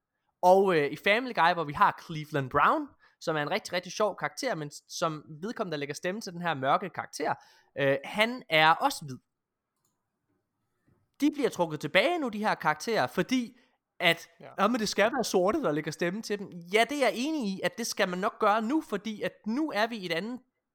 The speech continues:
Speaker 1: på et andet tidspunkt i
Speaker 2: Men de går vel ikke ind og fjerner gamle episoder?
Speaker 1: Det er jo det, man gør generelt. Altså, man fjerner ikke lige i Simpsons tilfælde, går man ikke ind og fjerner andre, gamle episoder, men for eksempel
Speaker 2: Mm.
Speaker 1: i Scrubs, for eksempel, har de været inde og fjerne, hvad hedder det,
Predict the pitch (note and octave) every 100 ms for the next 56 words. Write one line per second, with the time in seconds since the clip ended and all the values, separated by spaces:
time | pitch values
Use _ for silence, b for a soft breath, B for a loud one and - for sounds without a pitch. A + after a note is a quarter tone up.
0 | _ F#3 F3 G#3+ C4 - B3+ - G#3 F#3+
1 | - - E3 D#3 D#3 D#3 E3+ F3+ C#3+ E3+
2 | D#3 E3+ D3+ C#3+ D#3 D3 - C#3+ D3+ -
3 | _ _ _ b b _ - G4 G4+ G4
4 | F#4+ D4 - - _ - F3+ A3 A#3 G#3
5 | A#3 G#3+ G3+ G#3 G3+ - A3 A#3 B3+ C#4
6 | A#3+ A#3 C4 C4 A#3 F#3+ G#3 G#3 F3 D#3+
7 | F3 A#3 F3+ - D#3+ G#3 D#3 D#3+ F3 D#3
8 | C#3 F3+ F3 D#3+ F3 D#3 C#3+ B3 D#3+ D#3
9 | - F#3 - - A#2+ - C3 A2+ - B
10 | - D#3 C#3+ C#3+ E3+ F3 G3+ F#3 D3+ C3+
11 | E3 F#3 C#3 A#2 B2 B2 A#2 A#2 B2 B2